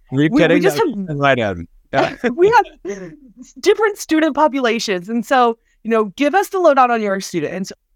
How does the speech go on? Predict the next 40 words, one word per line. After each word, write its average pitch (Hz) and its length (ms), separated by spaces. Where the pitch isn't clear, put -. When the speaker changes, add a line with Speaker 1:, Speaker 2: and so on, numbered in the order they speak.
Speaker 2:
Your, 233 640
you 214 280
know, 208 200
even 320 240
in 330 80
the 277 80
South, 170 380
like, 185 200
we 226 160
might 226 200
have 214 420
a 196 260
small 269 260
private 247 400
next 202 320
to 190 460
a 220 40
large 214 280
H 190 180
B 190 100
C 185 180
U. 165 180
Like, 185 160
we 254 120
need 302 120
to 349 100
know 320 140
what's 294 160
going 233 220
on 196 120
on 185 80
your 320 160
campus, 269 480
what's 196 180
trending, 262 380
what 220 140
your 208 80
students 233 400
are 208 100
into, 196 720